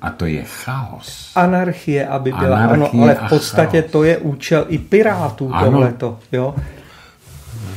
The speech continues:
Speaker 1: No, tak
Speaker 2: Anarchie,
Speaker 1: Piráti, Piráti
Speaker 2: ale
Speaker 1: jsou, ty jsou vítači,
Speaker 2: já
Speaker 1: ty
Speaker 2: se
Speaker 1: jsou
Speaker 2: vždycky musím, eh, jak si vzpomenout si na zpátek, že po prezidentských volbách jsem charakterizoval ty,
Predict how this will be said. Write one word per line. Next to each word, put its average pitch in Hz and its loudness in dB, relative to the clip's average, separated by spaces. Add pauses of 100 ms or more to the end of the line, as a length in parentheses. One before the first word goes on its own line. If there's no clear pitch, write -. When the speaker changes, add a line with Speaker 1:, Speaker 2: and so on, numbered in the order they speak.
(140)
Speaker 1:
No, 117 -2
tak 170 6
Speaker 2:
Anarchie, 196 8
Speaker 1:
Piráti, 180 2 (220)
Piráti 117 8 (160)
Speaker 2:
ale 113 4
Speaker 1:
jsou, 113 4
ty 113 2
jsou 117 4
vítači, 104 2
Speaker 2:
já 185 10
Speaker 1:
ty 196 2
Speaker 2:
se 214 6
Speaker 1:
jsou 180 6
Speaker 2:
vždycky 226 2
musím, 185 4 (220)
eh, 135 -2 (680)
jak 156 2
si 175 0
vzpomenout 190 2
si 185 0
na 156 2
zpátek, 160 0
že 156 0
po 160 2 (180)
prezidentských 190 2
volbách 147 2
jsem 156 2
charakterizoval 180 2 (580)
ty, 170 4